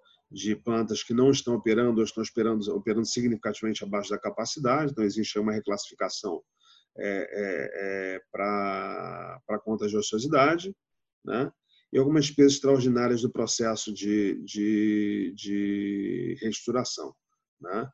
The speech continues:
É, al-, muitos desses efeitos aqui são, têm efeito contábil, não tem impacto em caixa imediato, né? Por isso que a gente exclui, né? Outros têm, né? Como é o caso da ociosidade, ela é um desembolso pra companhia, mas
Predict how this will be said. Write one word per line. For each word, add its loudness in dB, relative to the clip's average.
É, 2
al-, 0
muitos 8
desses 8
efeitos 6
aqui 0
são, 2
têm 0
efeito -2
contábil, 2
não 2
tem -2
impacto -4
em 0
caixa -2
imediato, -2
né? 0
Por -4
isso -6
que -4
a 0
gente -6
exclui, 2
né? 0
Outros 2
têm, 2
né? 0
Como -4
é 0
o -12
caso 2
da 2
ociosidade, 2
ela -2
é -6
um 0
desembolso -2
pra -10
companhia, 4
mas -4